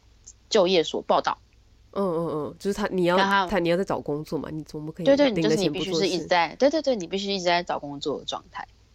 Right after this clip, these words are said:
Speaker 1: 所以我那时候，呃，因为刚好我下，三月会回国一个月嘛，所以我根本就是做不到这件事情，
Speaker 2: 对。
Speaker 1: 所以我就没有去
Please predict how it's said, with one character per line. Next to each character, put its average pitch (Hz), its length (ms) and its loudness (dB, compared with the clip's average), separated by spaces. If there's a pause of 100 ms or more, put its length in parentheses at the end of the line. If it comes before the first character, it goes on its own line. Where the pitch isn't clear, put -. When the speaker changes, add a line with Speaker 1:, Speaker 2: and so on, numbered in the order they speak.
Speaker 1:
所 226 160 2
以 214 80 6 (200)
我 - 140 -4
那 240 140 0
时 214 80 -2
候， 180 240 2
呃， 185 160 -2
因 233 100 0
为 247 80 0
刚 208 160 0
好 190 120 -2
我 123 240 -4 (440)
下， 160 440 -2
三 190 180 0
月 185 140 2
会 180 100 -2
回 151 200 -2
国 131 420 -6
一 151 80 -10
个 151 120 -2
月 160 180 2
嘛， - 260 -12
所 165 140 -2
以 165 100 0
我 165 200 -6
根 - 120 -2
本 151 100 0
就 156 80 0
是 156 60 -4
做 175 120 0
不 151 100 0
到 139 100 0
这 135 100 -8
件 117 120 -8
事 - 120 -10
情， - 180 -12
Speaker 2:
对。 - 60 -18
Speaker 1:
所 143 100 -6
以 139 40 0
我 127 100 -6
就 135 100 -4
没 135 140 -6
有 147 140 -8
去 - 260 -4